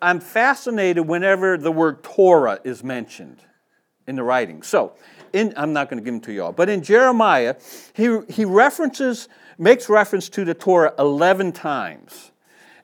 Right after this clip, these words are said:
And to me, I, I, I like in the writers to follow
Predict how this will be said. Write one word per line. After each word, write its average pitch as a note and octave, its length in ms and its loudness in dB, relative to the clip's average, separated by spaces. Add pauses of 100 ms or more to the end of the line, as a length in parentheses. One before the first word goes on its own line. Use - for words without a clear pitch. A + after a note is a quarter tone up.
And F#3+ 260 0
to A#3+ 100 -6
me, C4+ 360 -2 (260)
I, B3 240 2
I, G#3 240 -2 (220)
I - 20 0
like B3+ 400 -4 (140)
in A3+ 160 -4
the C#4+ 80 2
writers A3 400 0
to F#3 80 -10
follow B3 680 2